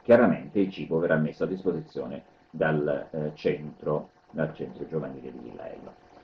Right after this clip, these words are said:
Il contributo viaggio, anche in questo caso, fa riferimento al distance calculator, ehm, per noi è sempre partendo da Potenza trecentosessanta, eh, euro, ehm, se si spende di meno meglio, se si spende di più ovviamente la parte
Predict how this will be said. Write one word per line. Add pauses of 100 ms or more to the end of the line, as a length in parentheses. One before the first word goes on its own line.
(200)
Il
contributo
viaggio,
anche
in
questo
caso,
fa
riferimento
al
distance
calculator,
ehm,
per
noi
è
sempre (220)
partendo
da
Potenza
trecentosessanta, (300)
eh,
euro,
ehm,
se
si
spende
di
meno (600)
meglio,
se
si
spende
di
più
ovviamente
la
parte